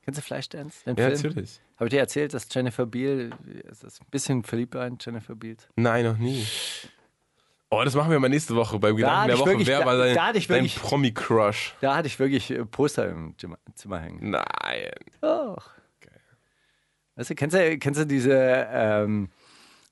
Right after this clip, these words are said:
Speaker 1: Fichte?
Speaker 2: Fichtenregale.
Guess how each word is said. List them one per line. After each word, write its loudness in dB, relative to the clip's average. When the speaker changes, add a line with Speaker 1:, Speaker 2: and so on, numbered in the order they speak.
Speaker 1:
Fichte? 2
Speaker 2:
Fichtenregale. 4